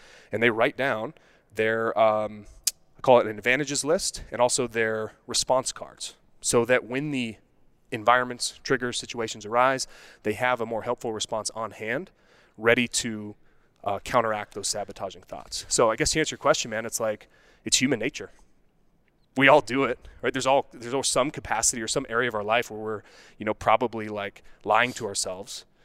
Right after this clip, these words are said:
you know? Um, porn for me for, like, the longest time, it's weird 'cause, like, eighteen, twenty-two, twenty-five, not a big deal.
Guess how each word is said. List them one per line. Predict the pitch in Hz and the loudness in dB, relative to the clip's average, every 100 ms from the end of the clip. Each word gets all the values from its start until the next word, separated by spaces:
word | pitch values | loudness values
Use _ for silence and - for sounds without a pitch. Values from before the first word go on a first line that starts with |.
| _ _ | _ _
you | 107 | -4
know? | 98 139 - - - - - | 0 -2 -4 -18 -20 -20 -2
Um, | 107 104 104 101 - _ _ | 0 0 -2 -8 -20 _ _
porn | - 131 170 | 2 4 2
for | 127 | -2
me | 117 160 | -2 -2
for, | - 113 | -2 -2
like, | 104 98 - - | -2 -2 -8 -8
the | 123 | -6
longest | 120 107 110 127 123 - | -2 0 0 0 0 -2
time, | 107 113 160 185 _ _ | -4 -6 -8 -10 _ _
it's | - 123 | -18 4
weird | 175 139 | 6 6
'cause, | 131 113 | 4 0
like, | 104 - - - _ _ _ _ - | 0 -2 -16 -20 _ _ _ _ -2
eighteen, | 156 - - 151 151 151 147 147 | 0 0 -6 -6 -6 -6 -8 -8
twenty-two, | 151 143 - 139 139 | -6 -6 -4 -4 -4
twenty-five, | - 135 - 123 127 | -8 -8 0 0 0
not | 120 123 | -2 -6
a | |
big | 123 117 | -6 -6
deal. | 120 123 120 | -2 0 0